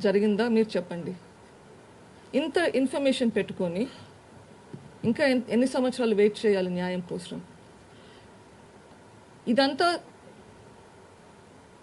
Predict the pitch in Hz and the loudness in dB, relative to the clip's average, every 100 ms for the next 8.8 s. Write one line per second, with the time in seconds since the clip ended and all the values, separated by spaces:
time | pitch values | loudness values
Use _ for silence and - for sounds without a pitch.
0 | - - - 247 226 180 185 269 - - | -20 -20 4 10 10 10 6 0 -8 -6
1 | - 220 302 - 359 320 320 - 269 254 | 2 2 2 0 0 0 -2 0 2 4
2 | 262 240 226 262 247 247 269 240 220 226 | 4 4 4 4 4 4 4 2 2 4
3 | 208 214 202 175 180 175 - 190 - - | 4 2 0 -4 -6 -8 -6 -6 -6 -12
4 | - - - - - - - - - - | -20 -20 -20 -20 -20 -20 -20 -20 -20 -10
5 | 233 247 294 339 339 330 294 277 269 202 | -2 0 0 -4 -4 -4 -4 -2 0 2
6 | 247 240 - - - - - - - - | 2 2 0 -4 -20 -20 -20 -20 -20 -20
7 | - - - - - - - - - - | -20 -20 -20 -20 -20 -20 -20 -20 -20 -20
8 | - - 226 247 320 330 330 | -20 -4 -2 -2 -2 -4 -6